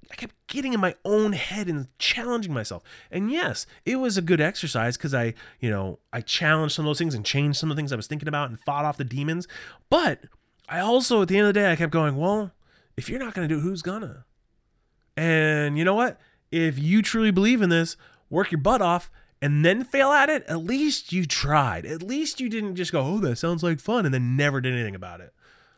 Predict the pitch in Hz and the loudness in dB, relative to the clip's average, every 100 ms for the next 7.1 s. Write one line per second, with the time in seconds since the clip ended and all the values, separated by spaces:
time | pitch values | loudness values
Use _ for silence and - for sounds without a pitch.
0 | _ - 120 165 202 180 170 151 151 143 | _ -6 0 2 2 0 0 2 2 2
1 | 123 113 110 107 92 101 92 87 101 - | 0 0 -2 -6 -8 -8 -10 -10 -12 -10
2 | 98 90 90 110 165 254 - - _ _ | -12 -12 -10 -6 -4 -6 -8 -20 _ _
3 | _ _ - - - 151 165 - 120 120 | _ _ -20 -10 -2 2 2 0 -2 -2
4 | 92 - _ 117 131 139 104 - _ _ | -2 -8 _ -12 -2 0 0 -6 _ _
5 | _ _ - _ _ - 107 101 95 95 | _ _ -20 _ _ -12 -8 -6 -6 -6
6 | 95 95 98 _ - - 131 113 139 98 | -8 -10 -14 _ -14 -6 -4 -2 -4 -6
7 | - | -10